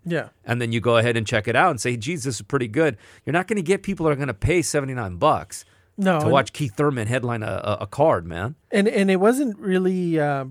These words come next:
Speaker 1: you know, promoted. Uh, you know, we knew because, you know, we're b-, big boxing fans,
Speaker 2: That's what we
Speaker 1: but did
Speaker 2: do,
Speaker 1: the
Speaker 2: yeah.
Speaker 1: casual fan know that, hey, this fight was coming up?
Speaker 2: No, that's,
Speaker 1: Yeah.
Speaker 2: and that's what I'm saying. I'll be honest with you, right? I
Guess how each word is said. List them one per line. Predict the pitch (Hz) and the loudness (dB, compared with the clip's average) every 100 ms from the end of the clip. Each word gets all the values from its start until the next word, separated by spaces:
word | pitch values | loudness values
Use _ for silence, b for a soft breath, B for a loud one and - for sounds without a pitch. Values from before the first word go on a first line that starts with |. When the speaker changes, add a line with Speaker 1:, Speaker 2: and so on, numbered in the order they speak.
| - | -6
Speaker 1:
you | 175 | -6
know, | 139 | -4
promoted. | 165 160 175 254 190 - _ _ - | -2 2 4 4 0 -4 _ _ -4
Uh, | 165 151 143 143 165 | -2 0 0 -2 -2
you | 165 | -2
know, | 143 | 0
we | 196 254 | 4 6
knew | 220 165 | 6 4
because, | 170 160 165 143 | 2 0 -2 -2
you | 160 | -2
know, | |
we're | 143 151 | 0 -2
b-, | 143 165 160 151 | -4 -10 -12 0
big | 170 151 | 0 2
boxing | 170 160 - 147 | 2 0 -2 -6
fans, | - 202 175 156 151 | -2 0 0 -2 -4
Speaker 2:
That's | |
what | - 170 | 2 2
we | |
Speaker 1:
but | 156 | 2
did | 117 190 | 0 0
Speaker 2:
do, | |
Speaker 1:
the | 131 170 | 0 2
Speaker 2:
yeah. | |
Speaker 1:
casual | 170 180 202 | 2 4 0
fan | - 202 220 | 0 0 2
know | 202 214 | 2 2
that, | 214 170 160 | 2 0 0
hey, | 180 | 0
this | 185 - | 0 0
fight | 202 185 | -2 -2
was | - | -4
coming | 180 160 143 | -2 -2 -2
up? | 196 - _ _ | -4 -8 _ _
Speaker 2:
No, | - 170 196 101 | 2 4 4 0
that's, | 95 151 165 | 2 4 4
Speaker 1:
Yeah. | |
Speaker 2:
and | 147 143 | 2 2
that's | 147 - | 0 2
what | 156 | 2
I'm | 127 | 2
saying. | - 165 | 0 0
I'll | 147 | 0
be | 156 | 2
honest | 156 151 160 - | 2 0 -2 -4
with | 139 117 | -6 -2
you, | 107 | -2
right? | 117 131 - - | 0 0 -2 4
I | 135 196 208 156 | 6 6 4 2